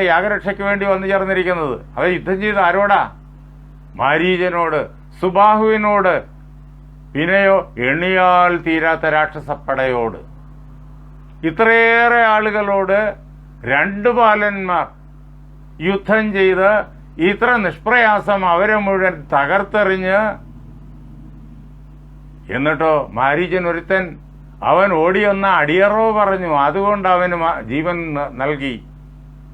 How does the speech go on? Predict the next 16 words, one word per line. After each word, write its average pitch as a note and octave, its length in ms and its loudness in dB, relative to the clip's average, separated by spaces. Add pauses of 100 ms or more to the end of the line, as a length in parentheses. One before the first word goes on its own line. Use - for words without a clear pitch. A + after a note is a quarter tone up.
(600)
രക്ഷിച്ചു F#3+ 420 0
എന്ന് G#3 320 2
വാൽമീകി G3+ 580 2
കഥ G3+ 220 0
പറയുമ്പോൾ, G#3+ 420 0
വാൽമീകിയുടെ A3+ 460 0
കഥയാണിത്, A3 560 0 (160)
കഥയിൽ F3+ 340 -4
മാറ്റമൊന്നുമില്ല. F#3 720 -4 (1900)
അതൊരു E3 280 0
മനുഷ്യന് D#3 360 -6
സാധിക്കോ? A2 480 -8 (1200)
രണ്ട് G3+ 300 0
ബാലകന്മാർക്ക് D3+ 840 -2 (840)
ഇത്രയേറെ F#3+ 640 2
രാക്ഷസപ്പടയെ, D3 760 -2